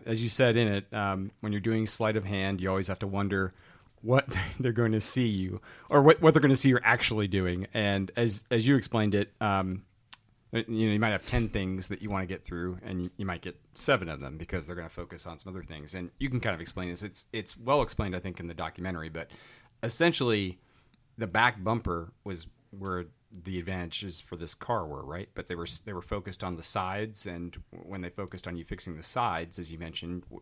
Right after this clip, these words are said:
the way those templates worked, that allowed you to get the back bumper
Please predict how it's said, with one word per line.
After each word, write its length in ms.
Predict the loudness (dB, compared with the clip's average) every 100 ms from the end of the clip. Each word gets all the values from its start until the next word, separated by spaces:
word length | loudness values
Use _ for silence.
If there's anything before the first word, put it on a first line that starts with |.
| -14
the 100 | -8
way 120 | -6
those 180 | -6 -6
templates 380 | -6 -4 -6 -6
worked, 320 | -6 -8 -16 -20 -20 _
that 180 | 0 2
allowed 360 | 2 -4 -4 -8
you 80 |
to 100 | -10
get 260 | -8 -10 _
the 60 | -10
back 300 | -8 -6 -6
bumper 420 | -6 -6 -8